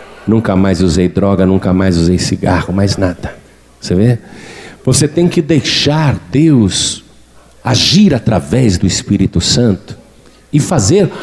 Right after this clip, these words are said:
a boa, agradável e perfeita vontade dele na sua mente, no seu entendimento. Aí ele vai renovar o seu entendimento. Ele vai curar tuas feridas emocionais. Ele vai arrancar esses traumas,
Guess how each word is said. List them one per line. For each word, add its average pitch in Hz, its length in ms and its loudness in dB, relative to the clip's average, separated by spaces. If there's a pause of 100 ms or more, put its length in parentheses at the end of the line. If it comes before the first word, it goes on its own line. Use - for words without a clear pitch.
(200)
a 117 80 -4
boa, 156 720 0 (460)
agradável 113 960 0 (360)
e 135 80 2
perfeita 175 920 0
vontade 147 640 0
dele 135 420 2
na 131 160 2
sua 135 300 2
mente, 104 640 2
no 92 100 2
seu 113 160 0
entendimento. 104 1040 2 (480)
Aí 123 240 2
ele 143 140 2
vai 135 160 0
renovar 113 480 2
o 101 40 0
seu 107 140 0
entendimento. 90 720 0 (640)
Ele 180 140 4
vai 175 140 2
curar 147 280 0
tuas - 240 0
feridas 120 440 2
emocionais. 85 880 0 (360)
Ele 170 120 4
vai 185 100 2
arrancar 151 400 2
esses 120 300 0
traumas, 90 800 0